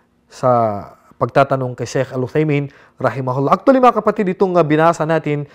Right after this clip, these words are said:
ang original po nito ay sixty na tanong. Nga, ang original nito ay sixty na tanong. So, dahil may mga paulit-ulit na tanong at paulit-ulit din dapat yung sagot, so, sinamarize po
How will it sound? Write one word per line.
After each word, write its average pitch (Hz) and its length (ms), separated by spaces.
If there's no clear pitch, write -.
ang 143 320
original 160 480
po 151 160
nito 139 240
ay 135 160
sixty 170 640
na 113 80
tanong. 120 320
Nga, 123 160
ang 131 160
original 131 400
nito 123 240
ay 123 80
sixty 135 400
na 120 80
tanong. 156 320
So, - 80
dahil 151 320
may 151 80
mga 147 240
paulit-ulit 220 960
na 170 160
tanong 165 400
at 127 240
paulit-ulit 143 720
din 139 160
dapat 143 320
yung 143 80
sagot, 185 400
so, 120 720
sinamarize 139 640
po 147 320